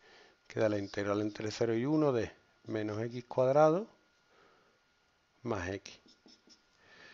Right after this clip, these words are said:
Sí, la integral, o sea, de cero a uno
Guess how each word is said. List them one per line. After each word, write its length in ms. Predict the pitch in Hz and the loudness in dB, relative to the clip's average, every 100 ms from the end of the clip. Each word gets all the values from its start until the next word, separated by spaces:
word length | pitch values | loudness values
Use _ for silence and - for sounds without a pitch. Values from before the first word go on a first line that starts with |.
| - - - _ - - | -20 -20 -20 _ -20 -10
Sí, 80 | 101 | -6
la 120 | 101 | -6
integral, 480 | 95 - 98 101 - _ _ | -6 -6 -4 -4 -6 _ _
o 40 | - | -6
sea, 180 | 98 - | -6 -4
de 200 | 113 107 | -4 -4
cero 320 | - 117 117 | 0 0 2
a 20 | 120 | 2
uno 340 | 147 151 | 2 0